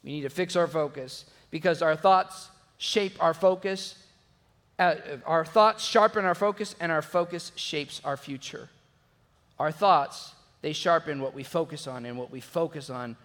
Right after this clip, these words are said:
will shape the future that, that God has for us. Here are a couple ways to upgrade your thinking. The first one is this: turn ants into pets. Now, I'm not talking about going outside and collecting a whole bunch of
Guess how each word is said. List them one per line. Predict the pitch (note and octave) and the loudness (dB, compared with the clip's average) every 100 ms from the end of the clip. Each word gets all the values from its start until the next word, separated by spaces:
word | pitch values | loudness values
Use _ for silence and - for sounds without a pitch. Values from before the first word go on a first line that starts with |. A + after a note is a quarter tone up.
| _ | _
will | B2+ | -12
shape | B2 - B2+ - | -10 -8 -8 -10
the | A#2 | -16
future | C3 A#2 B2 | -16 -14 -14
that, | A2 A#2 | -14 -12
that | A#2+ | -8
God | A2 A2+ | -6 -4
has | A2+ A2 | -4 -8
for | - | -12
us. | A2 - - | -16 -16 2
Here | B3 | 2
are | |
a | B3 | 6
couple | B3 G#3+ | 4 6
ways | A3 G#3 | 2 4
to | G3 | 2
upgrade | F3 E3+ F3 | 2 0 -2
your | E3 | -4
thinking. | D#3 C#3 C3+ | -6 -8 -8
The | C#3 | -2
first | G3+ G3 | -2 0
one | G3+ | -2
is | F#3+ | 0
this: | E3 E3+ - - - _ | 0 -2 -4 -20 -20 _
turn | - A#3 B3+ | 0 2 2
ants | G#3+ A#3 A#3 - | 4 2 2 -2
into | A3+ G3 | 0 4
pets. | G3+ F3 - - - - _ _ _ _ _ | 6 6 2 -14 -18 -18 _ _ _ _ _
Now, | G3+ | 0
I'm | C4+ | 2
not | D4 | 2
talking | C#4 C#4 C4 | 4 6 8
about | B3+ G#3 D#3+ | 8 8 4
going | F#3+ F#3+ G3+ | 2 2 2
outside | G3 G3 - E3+ D3+ D3+ D3+ D#3 - - - | 2 0 2 6 8 6 4 0 -10 -20 -6
and | D3 D#3+ | -4 -2
collecting | F#3 F3 F3+ F3 F3 E3 | 2 6 6 4 -2 2
a | D#3+ | 2
whole | D#3 E3 G3 F#3+ | 2 -2 0 0
bunch | D#3+ F#3 - | 2 2 0
of | G3+ | -4